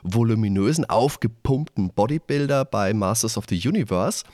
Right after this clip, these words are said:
Und dafür der Fokus mehr auf den Fahrzeugen und den Verwandlungen. Aber genau wie bei den Transformers damals war das, es war schon eher fragil, eben auch aus Hartplastik. Das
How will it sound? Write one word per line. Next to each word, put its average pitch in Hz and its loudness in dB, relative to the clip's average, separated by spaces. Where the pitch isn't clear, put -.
Und - 0
dafür 143 0
der 98 -2
Fokus - -4
mehr 113 0
auf 95 -2
den 95 -2
Fahrzeugen 110 0
und - -6
den 92 0
Verwandlungen. 87 0
Aber 156 2
genau 107 -2
wie 120 0
bei 101 -4
den 101 -2
Transformers 110 -2
damals 101 -2
war 104 -2
das, 113 -4
es - -8
war 170 2
schon 240 2
eher 165 0
fragil, 123 -2
eben 117 -2
auch 107 0
aus 95 0
Hartplastik. 101 -2
Das - -6